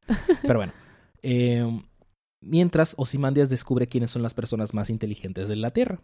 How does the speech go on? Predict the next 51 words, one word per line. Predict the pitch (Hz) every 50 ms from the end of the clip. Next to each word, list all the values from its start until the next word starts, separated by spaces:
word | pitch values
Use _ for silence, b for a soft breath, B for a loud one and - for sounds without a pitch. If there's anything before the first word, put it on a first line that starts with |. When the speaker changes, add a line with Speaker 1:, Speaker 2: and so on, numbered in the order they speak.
| _
Speaker 2:
de | - - 101 98
esta | - - 208
Tierra, | - 156 143 127 107 - _ _ - -
que | 185 165
Speaker 1:
Ujú. | 160
Speaker 2:
son | 175 - 110 - - - -
Bruce | 120 113 117 123 117 123
Wayne | 139 156 180 208 208 202 - _ -
y | 113
Lex | 104 101 95 - -
Luthor. | 95 85 - - - - _ _ _ -
Speaker 1:
Ok. | - 180 - 196 180 240 277 - -
Speaker 2:
Entonces, | - 113 101 117 113 123 131 131 -
Ozymandias | - - 127 120 117 120 117 110
dice, | 113 107 - 123 135
"Yo | 214 233 214
voy | 165 151
a |
hablar | 151 139 127 123
con | - 131 123
la | 110
persona | - 110 - 113 107 104
más | 110 110 - 110
inteligente. | 104 104 98 95 - 101 92 85 - 95 110
Muajojojojo. | 139 151 131 - 113 - 107 104 95 - 98 - - 185 - _ _ _ -
Tú | 147 131
déjate | 131 131 123 - 147 - 110
con | - 110
la | 98 98
segunda." | - 98 92 82 69 - _ _ _ - - b b b b b b b
Entonces, | 117 113 120 110 - 117 - -
Rorschach | 156 175 175 - - 127 135 - -
se | - - 110
va | 104 101
con | - 110 110
Batman. | 117 156 175 - 113 104 117 160 - _ _ _ -
Speaker 1:
Ujú. | 196 185 170 185 180 185 220 254 - _ _ _ _ _ _ _ _ -
Speaker 2:
Para | 117 113
empezar, | 110 117 - 131 131
se | 117 - 120
come | - - 135 156 160
sus | - 135 - -
hotcakes. | - 131 131 - - - 95 107 - - - - - - _ _ _ -
Speaker 1:
<gasps> | - 233 220 202 180 _ _ _ _ -
Speaker 2:
Eso | - - - 104
no | -
está | - - - - -
bien. | 80 82 80 -
Speaker 1:
No, | 180 180 180 175 165 165
no, | 165 160
no. | 156 -